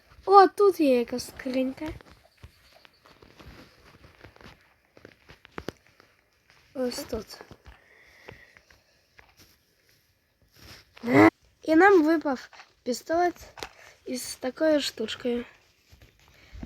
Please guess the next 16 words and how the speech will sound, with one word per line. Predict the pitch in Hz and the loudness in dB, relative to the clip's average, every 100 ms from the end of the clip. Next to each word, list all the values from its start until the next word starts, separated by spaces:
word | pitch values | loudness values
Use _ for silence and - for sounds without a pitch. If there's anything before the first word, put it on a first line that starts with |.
| - | -4
Клас! | 381 466 294 - - - _ _ _ _ - - | 2 4 4 0 -10 -14 _ _ _ _ -10 0
Так, | 277 226 - - - - - | 0 0 -10 -20 -20 -20 -6
ось | 277 277 | -4 -2
тут | 403 440 330 | 0 2 2
дитинка, | 262 330 - 220 226 302 349 _ _ _ _ | 2 2 2 -4 -4 -8 -10 _ _ _ _
яку | 269 254 302 | -10 -4 0
ми | 294 285 285 269 294 - - - - | 2 2 0 -4 -12 -14 -20 -18 -2
незабаром | 269 262 269 285 285 277 262 | 0 2 2 2 2 0 0
врятуємо. | 269 269 - 262 262 262 269 _ _ _ _ - - - | -2 -4 -4 -4 -2 -4 -8 _ _ _ _ -20 -20 -6
А | 277 | 2
потім | 285 415 381 359 | 4 6 6 6
я | 339 | 4
вам | 339 | 0
ще | 302 330 | 0 -2
покажу, | 330 339 330 311 | -4 -2 0 2
як | 311 | 2